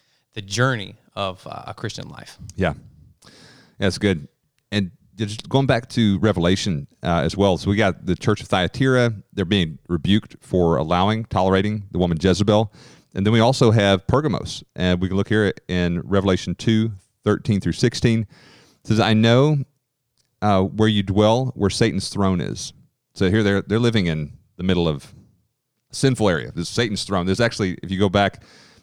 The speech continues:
Speaker 2: in history, Pergamos was known as a very satanic
Speaker 1: Mm.
Speaker 2: city. And so there was actually this place known as Satan's throne.
Speaker 1: Wow.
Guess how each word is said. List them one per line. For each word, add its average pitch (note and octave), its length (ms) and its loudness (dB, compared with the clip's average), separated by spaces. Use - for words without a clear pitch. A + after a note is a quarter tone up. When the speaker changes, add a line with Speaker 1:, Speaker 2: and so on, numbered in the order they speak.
Speaker 2:
in E2+ 120 -4
history, F#2 500 0
Pergamos A2 400 0
was D#2+ 120 -2
known G2 200 2
as D#2 120 -2
a C#2+ 200 -2
very G2 260 0
satanic - 560 -8
Speaker 1:
Mm. A#2 220 -8
Speaker 2:
city. A2+ 380 0
And D2+ 120 -8
so D2 300 -4
there F2+ 100 -6
was D2 120 -8
actually D#2+ 240 -4
this C#2 120 -10
place - 260 -4
known D#2+ 200 -4
as - 80 -8
Satan's F2 400 -4
throne. F#2 420 -6
Speaker 1:
Wow. G#2+ 180 -12